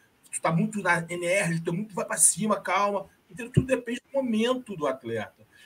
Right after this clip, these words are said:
entendeu? Ninguém melhor do que o atleta, o treinador, pra ter essa sintonia.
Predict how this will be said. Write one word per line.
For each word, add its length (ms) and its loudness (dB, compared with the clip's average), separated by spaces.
entendeu? 380 -8
Ninguém 340 -4
melhor 380 4
do 140 -2
que 100 -6
o 60 4
atleta, 320 -4
o 140 -20
treinador, 280 -2
pra 140 -2
ter 80 -10
essa 160 -8
sintonia. 720 -6